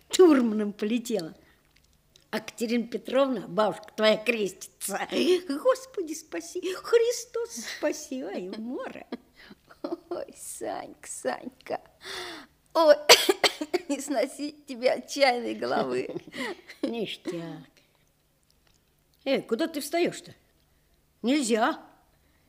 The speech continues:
Speaker 1: Бабка не велела.
Speaker 2: Ой, саранки, саранки, какие красивые! Потрогаю-ка.
Speaker 1: Смотри, смотри, бабушка заругается. Хм,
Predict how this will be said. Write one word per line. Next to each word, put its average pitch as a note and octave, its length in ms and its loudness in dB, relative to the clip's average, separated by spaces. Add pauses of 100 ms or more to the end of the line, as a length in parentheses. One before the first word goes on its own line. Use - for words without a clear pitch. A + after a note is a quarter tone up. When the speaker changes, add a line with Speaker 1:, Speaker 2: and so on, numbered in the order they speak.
(520)
Speaker 1:
Бабка G#3+ 300 -4
не C#4 120 2
велела. A#3 520 -2 (920)
Speaker 2:
Ой, - 260 -12
саранки, F#4 760 -6 (720)
саранки, A#4 580 8
какие G#4 340 4
красивые! A4+ 720 4 (600)
Потрогаю-ка. A4+ 760 -4
Speaker 1:
Смотри, E4+ 280 -2
смотри, G#4 300 2
бабушка D#4+ 440 2
заругается. E4 840 2 (960)
Хм, B3 260 -2